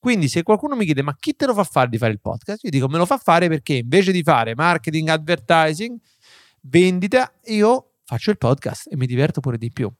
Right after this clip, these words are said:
Quella è stata la prima di molte altre occasioni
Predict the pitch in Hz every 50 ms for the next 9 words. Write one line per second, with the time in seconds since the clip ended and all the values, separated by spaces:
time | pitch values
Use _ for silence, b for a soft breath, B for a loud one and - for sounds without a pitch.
0 | _ _ _ - 269 262 220 151 175 160 151 147 151 147 143 - 208 165 135 120
1 | 123 123 135 139 151 175 180 170 - - 143 139 131 123 - 131 123 - - 123
2 | 107 104 117 110 101 104 120 156 208